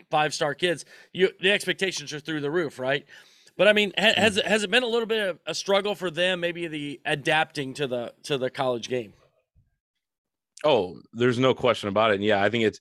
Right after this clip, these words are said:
Speaker 2: it's been disappointing them as, you know, people have been, you know, haven't been disappointments, I think, and I'm just speaking to the fans out there, I guess, who, even the Michigan fans that have, that have been frustrated with what they've seen.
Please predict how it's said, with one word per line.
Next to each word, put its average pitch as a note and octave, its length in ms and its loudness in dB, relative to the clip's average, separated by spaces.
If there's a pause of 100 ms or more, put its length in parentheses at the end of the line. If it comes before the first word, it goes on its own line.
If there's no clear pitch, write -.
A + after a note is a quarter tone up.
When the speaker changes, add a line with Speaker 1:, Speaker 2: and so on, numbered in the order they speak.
Speaker 2:
it's C#3 180 2
been A#2 320 0
disappointing G#2+ 640 -2
them G#2+ 340 0 (380)
as, G#2 400 -2
you A2 120 -2
know, F2 260 -2 (240)
people A#2+ 520 2 (100)
have A#2 180 -8
been, G#2+ 360 0
you A2+ 100 -2
know, G#2 100 2
haven't G#2+ 220 0
been G2 320 2 (440)
disappointments, G#2+ 800 0
I G#2 100 4
think, G#2 340 -2
and G#2+ 120 0
I'm G#2 400 -2
just - 200 -10 (200)
speaking G#2 260 -4
to F#2 40 -2
the F2 80 -4
fans G2+ 360 0
out F2+ 160 -2
there, F2+ 160 -2
I F2 80 -4
guess, F2+ 260 -6
who, F2+ 140 -6 (360)
even A2 200 -2
the B2+ 80 4
Michigan C#3 280 0
fans F2+ 280 -8
that A2 100 2
have, G2+ 240 2
that A2 100 4
have G2+ 100 0
been A2 120 2
frustrated G#2+ 540 2
with G2+ 180 2
what G#2 140 0
they've G2 160 0
seen. G#2+ 280 -2